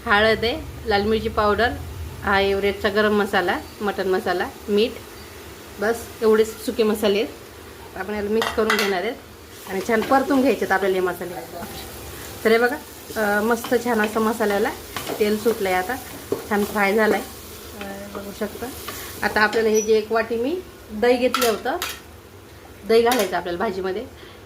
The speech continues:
हे जे दही आहे थोडंसं मी मिक्सरला फिरून घेणार आहे, म्हणजे ते भाजीत टाकल्याच्यानंतर मस्त एकदम जीव एक जीव होत आहे. चिकनची भाजी आहे, पण पंधरा मिनिटात जिकडं तिकडं भाजी होती.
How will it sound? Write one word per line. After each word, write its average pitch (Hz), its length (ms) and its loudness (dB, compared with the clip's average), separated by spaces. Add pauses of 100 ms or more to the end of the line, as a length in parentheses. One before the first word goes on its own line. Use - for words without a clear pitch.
हे 208 80 4
जे 214 140 6
दही 240 280 4
आहे 262 100 0 (200)
थोडंसं 214 260 2
मी 220 140 4
मिक्सरला 226 400 0
फिरून 214 280 0
घेणार 208 220 2
आहे, 208 120 -4 (960)
म्हणजे 208 260 0
ते 226 60 6
भाजीत 214 340 0
टाकल्याच्यानंतर 214 540 0
मस्त 226 260 -4
एकदम 220 200 0
जीव 220 320 -2
एक 233 240 2
जीव 233 180 2
होत 202 160 -2
आहे. 214 80 -6 (4000)
चिकनची 285 380 2
भाजी 254 280 2
आहे, 262 80 0
पण 269 160 0
पंधरा 262 360 2
मिनिटात 254 240 0
जिकडं 233 300 -4
तिकडं 240 200 2
भाजी - 200 0
होती. 160 320 -12